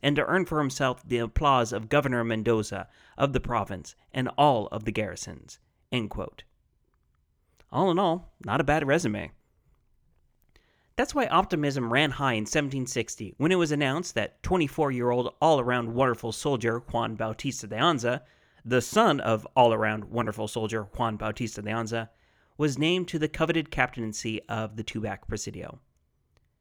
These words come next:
But much like when his father took over the captaincy at Fronteras, there was a lot of work to do.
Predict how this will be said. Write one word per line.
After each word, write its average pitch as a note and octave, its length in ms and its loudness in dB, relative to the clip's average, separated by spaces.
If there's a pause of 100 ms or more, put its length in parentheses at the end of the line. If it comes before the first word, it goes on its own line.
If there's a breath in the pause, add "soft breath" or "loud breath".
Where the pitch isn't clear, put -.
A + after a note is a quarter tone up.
(680)
But B2 140 0
much A3+ 280 -4
like G#3 220 -2
when D#3 140 0
his C#3+ 160 -2
father D#3 320 2
took C#3 260 -2
over B2 200 0
the A2+ 80 -2
captaincy A2+ 680 -4
at - 140 -8
Fronteras, D3+ 680 -2 (760)
there A#3 160 2
was C#4 100 -2
a C3 60 -2
lot C3 180 2
of B2 60 2
work C#3+ 220 0
to G2+ 80 -8
do. G2 280 -8